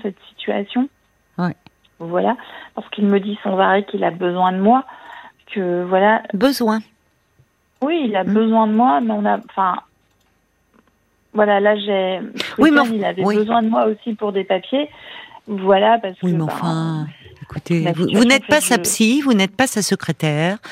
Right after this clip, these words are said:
Speaker 2: vous
Speaker 1: Tout
Speaker 2: n'êtes
Speaker 1: à
Speaker 2: pas,
Speaker 1: fait.
Speaker 2: vous voyez, qui, qui fasse faire les papiers à son ex, là.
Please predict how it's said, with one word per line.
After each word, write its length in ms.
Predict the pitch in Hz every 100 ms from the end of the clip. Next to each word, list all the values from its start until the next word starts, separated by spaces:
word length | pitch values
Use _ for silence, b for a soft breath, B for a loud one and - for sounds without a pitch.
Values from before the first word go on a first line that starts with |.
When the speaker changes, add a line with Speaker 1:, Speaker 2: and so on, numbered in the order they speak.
| B B
Speaker 2:
vous 80 | 180
Speaker 1:
Tout 40 |
Speaker 2:
n'êtes 140 | 175 202
Speaker 1:
à 60 |
Speaker 2:
pas, 140 | 208 180
Speaker 1:
fait. 100 | -
Speaker 2:
vous 180 | - -
voyez, 360 | 220 269 131
qui, 240 | - 269 190
qui 160 | 285
fasse 260 | - 277 -
faire 240 | 247 233
les 120 | 214 196
papiers 360 | 190 - 214
à 60 | 208
son 240 | - 196
ex, 320 | 190 190 - 160
là. 140 | 151